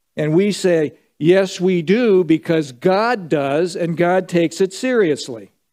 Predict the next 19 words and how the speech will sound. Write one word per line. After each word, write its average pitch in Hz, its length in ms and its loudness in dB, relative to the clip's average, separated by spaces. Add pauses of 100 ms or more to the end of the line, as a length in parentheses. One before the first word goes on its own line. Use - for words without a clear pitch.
(920)
God 233 420 2
says 190 360 0
in 180 100 -6
the 160 100 -2
seventh 214 480 -2
commandment, 180 640 0 (260)
"You 220 560 0
shall 190 760 -2
not 170 520 -4 (100)
commit 165 540 0 (200)
murder," 147 720 -2
uh, - 60 -12 (280)
murder, 117 360 -14 (560)
adultery, 180 640 0 (380)
adultery, 185 480 0
I'm 151 100 -2
stuck 170 260 -4
on 151 80 -4
that. 135 180 -6